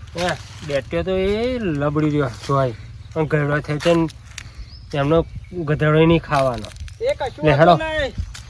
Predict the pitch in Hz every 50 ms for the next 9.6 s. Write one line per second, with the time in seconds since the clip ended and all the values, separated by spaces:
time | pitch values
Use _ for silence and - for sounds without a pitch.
0 | - - - - - - - - - - - - - - - - - - - _
1 | - - - - - - - - - - - - - - 175 185 190 190 185 185
2 | 190 196 202 202 185 170 156 - - 208 202 196 185 180 180 175 - 208 190 220
3 | 208 190 185 165 156 180 185 190 - - 180 180 175 170 170 190 202 202 196 196
4 | 190 175 - 196 180 170 170 - - 190 190 190 196 196 202 202 196 190 190 185
5 | - 202 196 190 185 175 160 - - - - - - 196 190 175 208 190 185 185
6 | 190 185 165 - - - - 208 208 214 202 190 185 220 214 226 226 233 226 202
7 | 185 - 208 214 226 233 208 208 214 214 226 233 226 240 226 220 220 233 233 233
8 | 247 - 220 196 - 226 240 240 240 240 240 226 208 196 190 196 196 180 175 165
9 | 156 151 185 202 208 220 - - 214 285 269 262